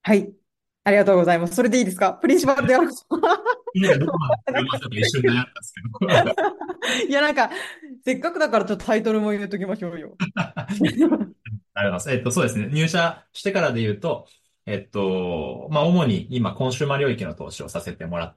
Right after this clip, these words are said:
Speaker 2: ていて、えー、まあ、エンターテインメントが直近は多いんですけど、まあ、それ以外にもコマースとか、あ、見ています。で、えっと、まあ、タイトルで言うと、お、入社して二年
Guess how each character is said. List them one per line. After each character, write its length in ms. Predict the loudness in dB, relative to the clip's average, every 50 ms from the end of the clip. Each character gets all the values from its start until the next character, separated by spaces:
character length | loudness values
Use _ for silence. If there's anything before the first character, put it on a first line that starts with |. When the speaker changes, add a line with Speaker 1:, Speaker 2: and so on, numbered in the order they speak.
| _ _
Speaker 2:
て 180 | -6 -6 -6 -6
い 120 | -6 -4
て、 320 | -2 0 0 0 -2 -6 _ _ _ _ _ _ -4
え 800 | -2 0 0 0 0 0 -2 -2 -2 -2 -2 -2 -4 -4 -6 -4
ー、 40 | -2
ま 100 | -2 0
あ、 60 | 0 0
エ 80 | 0
ン 20 | 2
タ 80 | 2
ー 40 | 2
テ 60 | 2
イ 20 | 2
ン 20 |
メ 60 | 2 0
ン 40 |
ト 80 | 0 -2
が 220 | -2 -4 -6 -8 _ _ _ _ _ _ -8
直 120 | -8 -6 -4
近 160 | -2 0 0
は 80 | 0
多 160 | 0 0 -2 -2
い 80 | -4
ん 80 | -8 -12
で 80 | -16
す 80 | -14 -12
け 80 | -6 -2
ど、 200 | 0 0 0 0
ま 60 | 0
あ、 40 | 0
そ 100 | 0 0
れ 80 | 0
以 40 | 0
外 140 | -2 -4 -6
に 60 | -8
も 80 | -10 -10
コ 100 | -10 -8
マ 100 | -8 -10
ー 40 |
ス 60 | -10 -12
と 100 | -14 -12
か、 180 | -12 -14 -16 -18 -20 -20 _ -6
あ、 100 | -4 -2
見 240 | -2 -2 -2 -4 -4
て 280 | -4 -4 -4 -6 -8 -6
い 80 | -4
ま 220 | -2 -2 -2 -2 -4
す。 420 | -2 0 0 2 2 2 0 -2
で、 420 | 0 0 2 2 2 0 0 -2 -4
え 40 | -6 -8 -6
っ 40 | -4
と、 960 | -2 0 2 2 2 2 4 4 2 2 2 0 0 0 -2 -2 -2 -2 0
ま 160 | -2 -2 0
あ、 20 |
タ 100 | 0 -2
イ 80 | 0 0
ト 80 | 0 -2
ル 120 | 0 0
で 80 | 0 0
言 140 | 0 0
う 20 | 0
と、 380 | 0 -2 0 0 -2 -4 -8 -6
お、 560 | -4 -2 0 0 -2 -2 -4 -4 -4 -6 -6
入 300 | -8 -8 -6 -6 -4 -6
社 220 | -6 -4 -2 -2 -2
し 100 | -4 -6
て 100 | -8 -6
二 140 | -4 -4 -2
年 420 | -2 -2 -2 -2 -2 -4 -6